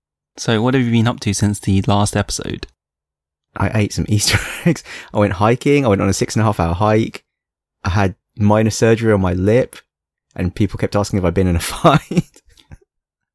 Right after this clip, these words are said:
Speaker 1: What did you say?
Speaker 2: <laughs> I was like, "And you're next."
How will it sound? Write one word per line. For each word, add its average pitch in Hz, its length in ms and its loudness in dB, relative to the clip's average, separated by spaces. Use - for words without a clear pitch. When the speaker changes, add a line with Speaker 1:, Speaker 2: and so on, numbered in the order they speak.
Speaker 1:
What 101 180 -4
did 101 140 -6
you 104 60 -2
say? 107 420 -2
Speaker 2:
<laughs> - 560 -10
I - 220 0
was 131 100 6
like, 113 220 0
"And 95 140 0
you're 90 180 0
next." 87 580 -2